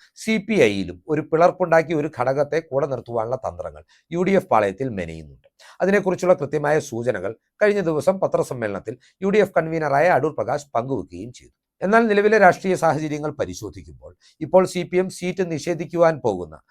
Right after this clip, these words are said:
പ്രമുഖ പാർട്ടികളിൽ ഭൂരിപക്ഷത്തിനും യു ഡി എഫിലും സ്ഥാനമുണ്ടാവില്ല എന്ന് തന്നെയുള്ള വിലയിരുത്തലിലാണ് രാഷ്ട്രീയ വൃത്തങ്ങൾ. ഒരുപക്ഷേ ശ്രേയാംസ് കുമാറിന്റെ പാർട്ടിയെ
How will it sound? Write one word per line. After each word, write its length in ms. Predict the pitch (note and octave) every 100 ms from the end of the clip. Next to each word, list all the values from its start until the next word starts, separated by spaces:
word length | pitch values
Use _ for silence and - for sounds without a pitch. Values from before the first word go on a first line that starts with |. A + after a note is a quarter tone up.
| _ -
പ്രമുഖ 320 | F#3+ G3+ F#3
പാർട്ടികളിൽ 560 | G3+ E3 C#3+ C#3+ A2 C3
ഭൂരിപക്ഷത്തിനും 840 | B2+ E3+ G3 D#3+ C3+ G#2+ F#2 G2+ _ _ F3+
യു 100 | G3+
ഡി 80 |
എഫിലും 300 | G#3 - G3
സ്ഥാനമുണ്ടാവില്ല 920 | - - C#3+ E3 D3 C3+ C#3+ A2+ A2 -
എന്ന് 260 | G#2+ C#3 C3
തന്നെയുള്ള 320 | A#2 A2+ G#2+
വിലയിരുത്തലിലാണ് 680 | G#2 F2+ F#2 F#2 G2 D2 D#2+ - _ _
രാഷ്ട്രീയ 380 | G#2+ G#2+ G#2+ G#2+
വൃത്തങ്ങൾ. 320 | F#2+ C2+ _ _ _ _ - _
ഒരുപക്ഷേ 400 | E3+ F3+ - G3+
ശ്രേയാംസ് 440 | G3+ D3 D#3+ G3 -
കുമാറിന്റെ 340 | F3+ F3 E3+
പാർട്ടിയെ 440 | - G2+ G2 E2